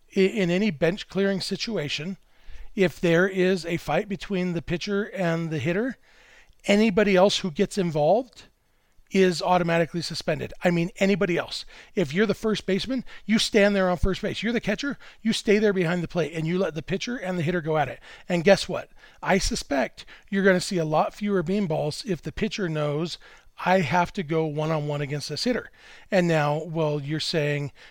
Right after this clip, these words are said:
"Well, then the, the hitter is an advantage. He has no reason not to charge the mound." Well, sure he does,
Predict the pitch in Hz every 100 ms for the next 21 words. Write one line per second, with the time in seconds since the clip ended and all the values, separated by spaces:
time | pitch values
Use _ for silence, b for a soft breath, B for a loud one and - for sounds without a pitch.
0 | B 185 170 151 175 170 156 147 147 147
1 | 143 180 208 151 147 143 160 226 175 -
2 | 185 156 151 143 156 156 147 147 147 -
3 | 160 151 143 190 151 B B B - 190
4 | - 269 185 - -